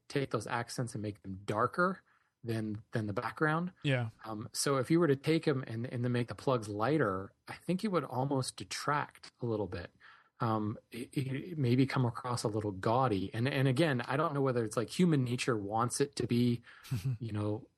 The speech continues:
Speaker 1: darker, um,
Speaker 2: I
Speaker 1: than
Speaker 2: think
Speaker 1: to have those plugs a little bit darker.
Speaker 2: I think I
Speaker 1: Um,
Speaker 2: agree with you. I mean, there's something about it that makes it
Speaker 1: yeah,
Speaker 2: look like
Speaker 1: I don't know
Speaker 2: something's
Speaker 1: what it is,
Speaker 2: missing.
Speaker 1: but there's something, like, ingrained in our D N A to say it shouldn't be lighter than the background, you
Speaker 2: Yeah.
Speaker 1: know?
Speaker 2: Yeah, that makes
Speaker 1: Where's
Speaker 2: sense.
Speaker 1: George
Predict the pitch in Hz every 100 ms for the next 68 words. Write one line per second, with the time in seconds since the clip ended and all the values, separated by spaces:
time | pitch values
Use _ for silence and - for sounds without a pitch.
0 | _ _ _ _ _ 120 127 131 143 139
1 | - - 104 101 101 - 160 180 247 -
2 | - 131 120 107 - 117 120 135 135 139
3 | 135 139 156 175 170 233 202 190 151 170
4 | 214 131 131 - 147 147 151 151 - 180
5 | 175 165 135 139 196 143 139 - 151 156
6 | 156 175 156 160 151 - 143 151 143 123
7 | 131 208 170 120 113 107 131 139 143 127
8 | 117 _ _ - 139 139 143 165 160 143
9 | 123 123 139 123 131 131 107 107 123 117
10 | 110 - - 147 143 135 123 127 127 113
11 | 104 104 104 113 110 - - - 127 147
12 | 127 107 117 - _ _ _ _ _ _
13 | _ _ _ - 143 151 156 180 180 190
14 | - - 139 131